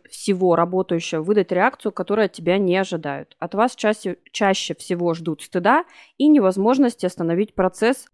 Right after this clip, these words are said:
демонстрируя противоположное чувство. Очень легко остановить и прекратить это действие. Например, рассмеяться в ответ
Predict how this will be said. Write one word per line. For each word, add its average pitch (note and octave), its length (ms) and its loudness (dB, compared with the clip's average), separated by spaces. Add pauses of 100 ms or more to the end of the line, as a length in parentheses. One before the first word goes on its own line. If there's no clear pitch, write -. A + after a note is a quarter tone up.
демонстрируя F#3 720 0
противоположное G3 840 -2
чувство. E3+ 400 -8
Очень A3 420 0
легко F3 300 -2
остановить F3 560 -4
и - 40 -20
прекратить F3+ 460 -6
это G3 160 -4
действие. E3 460 -4
Например, G3 540 2 (360)
рассмеяться G#3+ 640 2
в E3+ 60 0
ответ F3+ 340 0